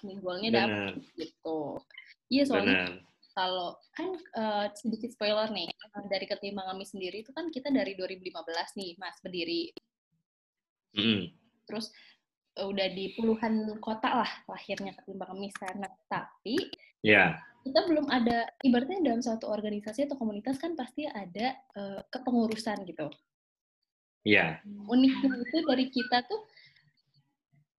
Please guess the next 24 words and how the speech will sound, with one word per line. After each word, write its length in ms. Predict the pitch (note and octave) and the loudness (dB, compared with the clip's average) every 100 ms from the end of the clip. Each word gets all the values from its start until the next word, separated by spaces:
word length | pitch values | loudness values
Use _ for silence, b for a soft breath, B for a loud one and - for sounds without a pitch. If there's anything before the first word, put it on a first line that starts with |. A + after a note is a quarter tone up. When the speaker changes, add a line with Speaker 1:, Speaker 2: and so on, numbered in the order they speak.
| _ | _
Speaker 1:
dari 300 | A3 A#3 A#3+ | 4 4 6
awal 240 | A3 A3 G#3+ | 6 6 6
berdiri 300 | G#3+ A#3+ C#4 | 4 4 4
tuh 80 | D#4+ | 2
kita 140 | D#4 | 4
belum 220 | D4 A#3 G3+ | 6 6 4
ada 100 | G#3 | 2
kepengurusan, 540 | G3+ G#3+ G3+ A3+ A#3 A3+ | -2 -2 -4 0 2 2
Mas. 160 | G3+ | 0
Jadi, 320 | G#3 G3 C#4 - | -4 -2 -2 -4
eh, 280 | G3 F#3+ G3 - | -10 -10 -10 -10
cuman 220 | - G#3+ G3 | -6 -4 -2
ada 100 | F#3 | 2
Speaker 2:
Wow. 60 | E3+ G#3 F#3 - | 2 2 2 0
Speaker 1:
founder, 120 | C4+ | 2
terus 160 | D#4+ D#4+ | 2 4
langsung 360 | C#4 D#4+ E4 D4+ | 4 4 4 4
ke 80 | C#4+ | 4
seluruh 340 | D4 C4+ C4+ C4+ | 4 6 6 6
regional. 600 | B3+ A#3 C#4 D4 C4 D4+ | 6 6 6 6 6 4
<laughs> 480 | - - - - _ _ - - B B B | 2 -2 -4 -6 _ _ -18 -6 B B B
Gitu. 360 | A3 B3 - - - | -4 -2 2 4 6
Speaker 2:
<laughs> 880 | - D3 - C#3+ - - _ - | 8 6 8 4 4 -10 _ 0
Speaker 1:
Di-, 180 | B3 - | 2 2